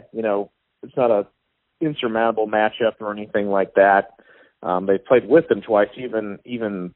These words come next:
the game they lost in Fort Worth, they led with, uh, ten minutes to go in the game. So it's, uh, it, it's a decent enough matchup. I still think they probably would have preferred to play Oklahoma 'cause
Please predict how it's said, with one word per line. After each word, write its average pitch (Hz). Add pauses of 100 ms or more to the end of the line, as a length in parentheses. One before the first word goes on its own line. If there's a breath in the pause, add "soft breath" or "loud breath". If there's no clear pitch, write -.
the 110
game 104
they 101
lost 98
in 104
Fort 104
Worth, 123 (100)
they 95
led 113 (500 loud breath)
with, 95 (220)
uh, 85 (100)
ten 104
minutes 95 (100)
to 107
go 98
in 90
the 90
game. 101 (580 soft breath)
So 95
it's, -
uh, 85
it, 143
it's 185
a 156
decent 160
enough 139
matchup. 131
I 139
still 127
think 104
they 98
probably 104
would 95
have -
preferred 101
to 98
play 92
Oklahoma 101 (680)
'cause 92